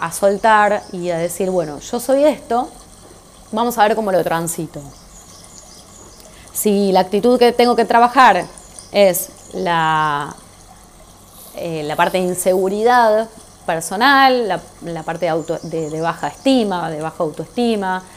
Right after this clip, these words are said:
la parte de, em, miedos, miedos a,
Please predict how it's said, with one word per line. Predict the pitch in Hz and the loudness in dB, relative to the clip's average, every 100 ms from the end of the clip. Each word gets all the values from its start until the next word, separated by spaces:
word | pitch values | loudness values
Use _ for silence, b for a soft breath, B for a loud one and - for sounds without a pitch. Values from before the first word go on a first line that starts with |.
| B B B | B B B
la | 175 165 160 156 | -8 -6 -6 -6
parte | 170 170 170 | -6 -4 -2
de, | 175 165 170 180 190 - - | -2 2 4 4 2 -4 -8
em, | 175 160 156 156 151 147 147 143 147 - - | -8 -6 -8 -8 -10 -10 -12 -14 -16 -18 -10
miedos, | 185 226 247 214 202 190 196 - - - B B B B B - | 0 4 4 6 4 2 -2 -10 -12 -18 B B B B B -10
miedos | 185 208 208 202 196 - | -2 2 4 2 0 -4
a, | 170 160 156 151 151 147 | -6 -4 -4 -6 -8 -12